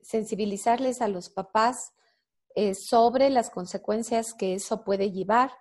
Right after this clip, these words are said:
Un papá autoritario no va a desarrollar, eh, una buena habilidad social en sus niños porque van a ser niños que luego, miren, recuerden que los niños reproducen los modelos.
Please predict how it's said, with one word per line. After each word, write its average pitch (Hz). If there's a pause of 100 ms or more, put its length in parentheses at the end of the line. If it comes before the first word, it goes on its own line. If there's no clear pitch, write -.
(100)
Un 190
papá 220
autoritario 214 (440)
no 233
va 247
a 196
desarrollar, 202 (800)
eh, 196
una 214
buena 220
habilidad 208
social 220
en 214
sus 196
niños 247
porque 190
van 190
a 196
ser 196
niños 220
que 190
luego, 202 (600)
miren, 214
recuerden 359
que -
los 190
niños 277 (960)
reproducen 302
los 262
modelos. 196